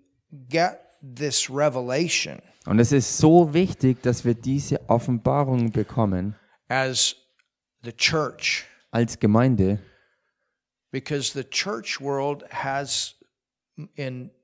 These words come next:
Speaker 1: in much of the, their, the way that they think
Speaker 2: Denn die Gemeindewelt hat in einem Großteil ihres Denkens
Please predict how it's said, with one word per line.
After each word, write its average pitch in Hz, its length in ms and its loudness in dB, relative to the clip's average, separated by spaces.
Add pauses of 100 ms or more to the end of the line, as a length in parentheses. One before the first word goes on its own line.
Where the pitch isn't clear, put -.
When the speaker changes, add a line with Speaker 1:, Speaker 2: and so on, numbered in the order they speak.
Speaker 1:
in 123 500 -12 (520)
much 156 440 -4
of 139 120 -8
the, 127 140 -2 (120)
their, 123 280 -6 (100)
the 131 80 -8
way 143 280 -2
that 139 200 -8
they 113 160 -10
think 147 540 -10 (640)
Speaker 2:
Denn 110 320 4
die 113 120 0
Gemeindewelt 117 800 2
hat 117 220 0
in 110 260 0
einem 104 280 0
Großteil 113 580 2
ihres 101 320 -4
Denkens 107 600 -4